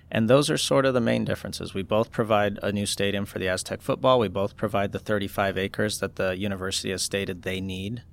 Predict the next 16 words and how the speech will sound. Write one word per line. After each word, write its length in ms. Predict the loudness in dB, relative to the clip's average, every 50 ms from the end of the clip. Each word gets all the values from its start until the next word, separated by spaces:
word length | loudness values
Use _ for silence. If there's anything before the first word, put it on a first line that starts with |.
| -16 -10
to 140 | -6 -4 -4
expand 560 | -2 -2 -4 -4 -2 -2 -2 -2 -2 -2 -2
their 140 | -2 -2 -2
campus. 560 | -2 -2 -4 -2 0 0 -2 -2 -2 -6 -10 -14 -18 -18 -4 -2 -2 -2 -2 -4 -8 -8 -4
Um, 380 | -2 0 0 0 0 -2 -2 -6 -10 -16 -16
we 180 | -8 -4 -4 -2
just 360 | 0 0 0 0 0 -2 -4 -2
are 140 | 0 0 0
better 540 | 0 0 0 0 2 2 2 2 0 -2 -4 -10 -16
financially, 760 | -4 -2 -2 0 0 0 -2 -2 -2 -2 0 0 0 -2 -2 -2
and 160 | -2 -2 0
we're 80 | -2
a 80 | -2 0
lot 160 | 0 -2 -2
more 140 | -4 -6 -8
fun. 260 | -6 -6 -6 -6 -8